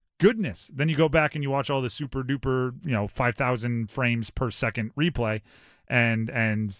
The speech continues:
you can see it just get tipped. And it was actually, I don't, physics teachers might have to help me on this.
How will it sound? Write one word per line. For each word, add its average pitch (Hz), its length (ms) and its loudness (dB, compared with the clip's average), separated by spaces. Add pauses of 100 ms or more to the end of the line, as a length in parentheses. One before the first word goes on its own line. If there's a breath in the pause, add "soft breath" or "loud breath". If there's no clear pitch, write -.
you 123 120 -6
can 107 120 -6
see 120 160 0
it 104 80 -2
just 135 240 0
get 135 180 -2
tipped. - 300 -2
And 127 100 -4
it - 20 0
was 127 120 -2
actually, 127 480 -2 (600)
I 135 80 2
don't, 143 200 -2
physics 143 420 -2
teachers 120 380 0
might 127 100 2
have 117 120 0
to 104 80 -4
help 110 140 -2
me 135 80 -4
on 139 140 -2
this. 151 260 -4